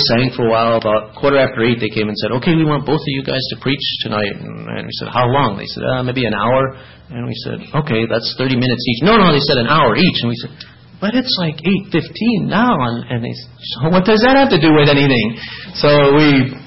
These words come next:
each preached for an hour, went home, went to bed. We were gonna have a conference there, but the police had said we weren't allowed to have a conference because they had a law that you couldn't have more than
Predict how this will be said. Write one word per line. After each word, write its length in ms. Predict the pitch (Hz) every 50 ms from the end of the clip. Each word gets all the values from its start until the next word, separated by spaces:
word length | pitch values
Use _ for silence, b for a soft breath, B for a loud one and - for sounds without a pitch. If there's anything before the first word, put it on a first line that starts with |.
| - - - 143 147
each 140 | 147 - - -
preached 240 | 151 170 165 - -
for 80 | 175 170
an 80 | 156
hour, 300 | 156 180 214 214 214 202 180
went 140 | 135 117 123
home, 260 | 165 175 185 185 170
went 140 | 156 147 147
to 80 | 131 117
bed. 480 | 147 156 175 180 175 165 - 175 - B B B B B B B B
We 60 | 165 170
were 60 | 165
gonna 160 | 240 269 285 294
have 80 | 240
a 80 | 180 -
conference 480 | - 208 247 254 240 - 156 135 - - 143
there, 220 | 135 135 131 131 127
but 140 | 123 117 123
the 240 | 127 120 120 120 - -
police 240 | - 156 196 233 202 - 147
had 80 | 143 143 -
said 240 | - 139 131 131 127
we 100 | 127 123
weren't 220 | 123 139 139 131
allowed 240 | 117 120 120 120 120
to 80 | 117 110
have 140 | 113 113 -
a 60 | -
conference 500 | - 107 107 107 107 - 98 90 - - - - - - - -
because 320 | 110 104 98 - 107 107 104 110
they 80 | 113 110
had 80 | 120 120
a 100 | 113 110 110
law 160 | 110 110 117 - 123
that 80 | 120
you 80 | 113 110
couldn't 240 | - - - 135 107
have 140 | 113 110 110
more 140 | 117 123 120
than 100 | 110 104